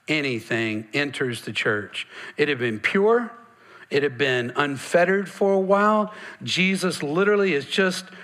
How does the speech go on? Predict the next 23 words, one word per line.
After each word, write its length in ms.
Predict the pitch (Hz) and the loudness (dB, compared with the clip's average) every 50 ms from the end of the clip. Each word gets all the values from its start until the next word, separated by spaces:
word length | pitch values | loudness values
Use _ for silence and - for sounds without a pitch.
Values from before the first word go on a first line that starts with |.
| - - - | -20 -16 -10
risen 720 | 127 127 131 151 175 196 202 - 190 196 190 190 190 180 | -8 -4 0 2 2 2 2 2 0 0 2 2 0 -2
from 240 | 160 - 175 151 139 | -2 -2 -2 -2 -2
the 60 | 131 | -2
dead, 640 | 135 123 - 160 165 170 170 170 170 170 165 135 - - - - - _ _ - - - | -4 0 2 4 4 6 6 6 4 4 2 -2 -12 -16 -20 -20 -20 _ _ -20 -20 -18
very, 680 | 127 127 139 120 120 185 202 202 196 190 185 156 135 - - - - | -16 -12 -8 0 2 4 4 6 4 2 0 -2 -6 -10 -16 -12 -6
a 240 | - 151 143 - 147 | -4 -4 0 0 -2
very 340 | 139 131 151 185 196 190 185 | -2 0 2 2 2 2 2
short 380 | - - - 214 196 196 196 | 0 0 2 2 2 2 0
tenure. 580 | - - 196 180 180 185 180 185 180 175 - - - - - - - - | 0 0 0 2 2 2 2 0 0 -2 -4 -10 -18 -16 -16 -16 -12 -6
He, 220 | 170 165 156 147 | -4 -4 -4 -4
he, 260 | 147 - 156 156 - | -6 -8 -8 -6 -2
a 120 | - 147 143 | 0 2 2
lot 400 | 143 147 156 175 185 196 196 196 | 4 4 6 6 6 6 6 6
of 280 | 185 165 160 151 135 | 6 4 4 2 0
the 100 | 139 139 | -4 -6
people 360 | 127 - 196 185 - 170 160 - | 0 0 0 0 2 0 0 0
in 200 | - 180 196 196 | 0 0 2 2
the 100 | 180 170 | 0 -2
church 420 | 180 - - 190 185 190 185 - - | -2 2 2 4 4 4 2 0 -2
had 160 | 147 123 - | -4 -4 -2
seen 520 | - - - - - 190 196 196 196 190 185 | -6 -4 -4 -2 0 0 0 2 0 2 2
him 340 | 185 180 180 180 180 165 - - - - - - | 2 2 2 0 0 -4 -8 -12 -14 -16 -10 0
physically. 760 | - 208 208 175 180 190 - - 196 196 196 202 208 185 180 | 2 2 2 2 0 -2 0 2 2 2 4 2 2 -2 -4